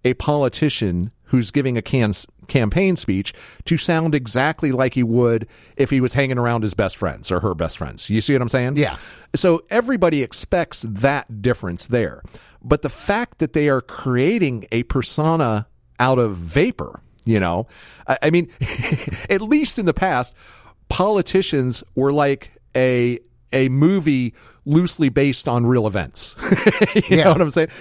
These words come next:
Speaker 1: You expected some embellishment. You expected some, a, a little additional drama, you know, things like that. But now it's getting to the point where it's, it, these people's lives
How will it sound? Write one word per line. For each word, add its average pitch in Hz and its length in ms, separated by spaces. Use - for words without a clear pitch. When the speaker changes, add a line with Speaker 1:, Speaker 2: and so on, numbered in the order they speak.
Speaker 1:
You 254 140
expected 247 440
some 208 160
embellishment. 113 640
You 190 140
expected 175 440
some, 156 180
a, 139 180
a 165 80
little 156 260
additional 143 380
drama, 110 400
you 160 120
know, 131 120
things 131 240
like 113 160
that. 147 200
But 139 120
now 202 180
it's - 120
getting 151 200
to 127 40
the 120 80
point 139 280
where 127 160
it's, - 180
it, 139 120
these 170 480
people's 147 440
lives 110 840